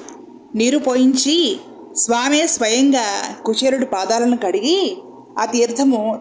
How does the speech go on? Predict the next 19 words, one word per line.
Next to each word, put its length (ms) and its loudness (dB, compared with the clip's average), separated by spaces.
తన 80 0
తలపై 300 -2
చల్లుకొని, 680 0
తన 60 2
అష్టభార్యల 680 0
తలలపై 480 0
కూడా 540 2
చల్లి, 560 0
గృహస్థుడు 400 2
ఎప్పుడూ 380 0
కూడా 300 0
బ్రాహ్మణుడికి 580 2
సేవ 320 0
చేయాలి, 560 2
ఆ 60 0
విధంగా 360 4
తరించాలి 840 2
అని 500 -2
లోకానికి 800 2